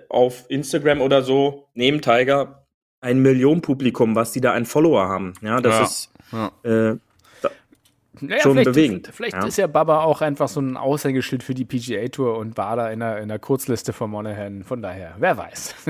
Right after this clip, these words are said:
Speaker 2: <laughs> ob das so ist. Aber das, das fand ich ganz spannend zum, äh, Players Impact Program. Und man kann ja vieles drüber sagen, aber immerhin hält's die P G A Tour ja auch so ein bisschen dabei, zu sagen, wir probieren neue Wege aus, mal ein bisschen Geld zu verteilen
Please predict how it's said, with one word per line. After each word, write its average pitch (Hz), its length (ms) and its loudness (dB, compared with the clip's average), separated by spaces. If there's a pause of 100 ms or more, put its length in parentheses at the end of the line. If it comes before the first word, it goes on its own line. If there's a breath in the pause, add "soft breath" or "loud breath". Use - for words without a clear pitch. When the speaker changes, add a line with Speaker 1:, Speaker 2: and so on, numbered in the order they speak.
(100)
Speaker 2:
<laughs> - 220 -16
ob - 180 -8
das - 300 -6 (320 loud breath)
so - 180 -10
ist. 110 180 -6
Aber 208 180 0
das, 220 360 -2
das 214 200 -6
fand 254 180 -2
ich 233 100 -2
ganz 185 180 -4
spannend 214 360 -4
zum, 180 340 -4
äh, 160 400 2
Players 151 420 -2
Impact 160 380 -8
Program. 156 540 2 (360 loud breath)
Und 143 320 -2 (120)
man 139 420 -8
kann 147 180 -2
ja 123 340 2 (180)
vieles 160 300 -4
drüber 147 200 0
sagen, 131 240 2
aber 127 160 -2
immerhin 170 640 -2 (580)
hält's 175 360 -6
die 165 100 -8
P 165 140 -10
G 143 180 -2
A 147 60 0
Tour 143 160 -2
ja 135 140 4
auch 120 120 -4
so - 120 -4
ein 135 80 -4
bisschen 139 420 -2
dabei, 117 400 0
zu 131 160 -8
sagen, 117 260 -4
wir 113 280 -10
probieren 131 480 2
neue 117 320 0
Wege 120 280 -2
aus, 107 300 -4
mal 104 120 -8
ein 101 60 -8
bisschen 104 220 -12
Geld - 240 -12
zu 113 140 -10
verteilen 113 500 -4